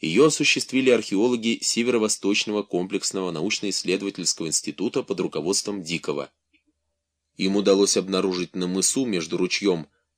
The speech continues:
Детрином и Колымой остатки древнего очага. Нашли здесь и древние каменные топоры, чопперы. И эти чопперы напоминали такого же типа орудия, найденные в Британской Колумбии в Канаде, относящиеся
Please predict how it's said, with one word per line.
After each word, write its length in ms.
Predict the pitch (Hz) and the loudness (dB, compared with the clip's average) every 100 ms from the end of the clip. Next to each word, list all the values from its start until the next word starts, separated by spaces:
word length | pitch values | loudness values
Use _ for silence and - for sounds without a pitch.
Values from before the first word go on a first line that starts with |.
| - | -6
Детрином 640 | 101 127 - 90 73 69 | 2 2 2 -2 -4 -6
и 180 | 82 80 | -6 -4
Колымой 560 | 82 85 92 135 147 _ _ _ _ | 0 0 0 -2 -2 _ _ _ _
остатки 560 | - 90 - 127 151 - | -4 -2 0 0 0 -4
древнего 520 | 107 104 131 127 120 | 0 2 2 0 0
очага. 460 | 113 - 98 76 - _ _ _ _ - | 0 -2 -2 -4 -8 _ _ _ _ -6
Нашли 340 | 87 214 160 | 0 2 2
здесь 320 | 170 143 151 - | 2 2 2 2
и 120 | 131 | -2
древние 400 | 101 107 131 135 | 0 2 2 0
каменные 460 | 117 113 123 123 117 | 0 0 2 0 -2
топоры, 560 | 110 104 87 78 73 - _ | 0 0 0 -2 -6 -10 _
чопперы. 580 | - - 82 82 71 65 _ _ _ _ _ - | -4 0 0 -2 -6 -8 _ _ _ _ _ -2
И 160 | 90 | 0
эти 160 | 92 87 | 2 0
чопперы 560 | - - - 87 73 _ | 2 2 2 -2 -2 _
напоминали 600 | 87 80 92 92 98 95 | -8 -4 -2 0 2 0
такого 400 | 92 90 - 95 | 0 -4 -2 -2
же 100 | 90 | -2
типа 360 | 85 95 - 85 | -4 -4 -2 0
орудия, 280 | 104 117 82 | 0 0 -2
найденные 560 | 85 95 95 95 90 - _ - | -2 -2 -2 -2 -4 -6 _ -14
в 120 | 80 | -4
Британской 560 | 95 - 101 98 - 101 | -2 0 0 0 -2 -2
Колумбии 520 | 107 113 120 78 71 | 0 0 0 -2 -6
в 80 | - | -2
Канаде, 520 | 101 107 82 - - _ _ - | -2 0 -2 -6 -14 _ _ -4
относящиеся 920 | 82 98 92 127 131 123 113 - 104 | -2 0 0 2 2 2 2 2 0